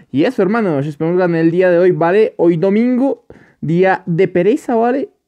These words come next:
Eh, y eso, hermanos, vamos a ver cómo nos va. Pim, pum, pam, vale. Chalequito nivel tres. Vale, hermanos, podemos pillar un arma. Perfecto.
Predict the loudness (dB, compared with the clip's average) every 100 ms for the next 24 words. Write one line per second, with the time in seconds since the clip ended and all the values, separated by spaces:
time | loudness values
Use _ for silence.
0 | _ _ _ 0 2 4 4 2 2 -2
1 | -2 -2 -2 -2 -2 -2 0 0 -2 0
2 | 0 0 -2 -2 -2 -2 -4 -2 -2 -4
3 | -8 -6 -2 0 0 2 0 -2 -8 -20
4 | -20 _ _ -4 0 0 -2 -2 0 2
5 | 2 0 -2 0 0 -2 -8 -20 -10 -4
6 | -2 -2 -4 -4 -6 -8 -8 -6 -8 -6
7 | -4 -4 -2 -2 -2 -4 -8 _ _ _
8 | _ _ _ -6 -6 -8 -10 -8 -8 -10
9 | _ -10